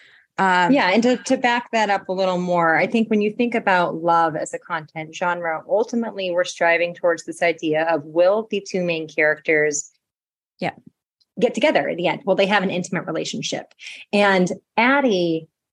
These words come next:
Speaker 2: actually isn't even really looking for love defined in the beginning when she makes that deal. She wants freedom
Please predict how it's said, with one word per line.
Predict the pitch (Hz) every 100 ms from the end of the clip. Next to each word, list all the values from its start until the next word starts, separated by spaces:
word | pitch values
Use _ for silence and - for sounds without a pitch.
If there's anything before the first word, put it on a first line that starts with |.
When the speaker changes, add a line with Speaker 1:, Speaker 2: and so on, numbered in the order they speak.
| -
Speaker 2:
actually | 202 233 - 214
isn't | 190 190 180 160 - -
even | 208 185 170
really | 170 165 160
looking | 170 202 196 170
for | - 165
love | 151 165 165 147 -
defined | 160 196 202 185 165 160 - _
in | 202
the | 175
beginning | 151 180 175 165
when | 156
she | -
makes | 160 156
that | - 143 143
deal. | 220 202 160
She | - - 247
wants | 277 147 - - _
freedom | - 220 214 -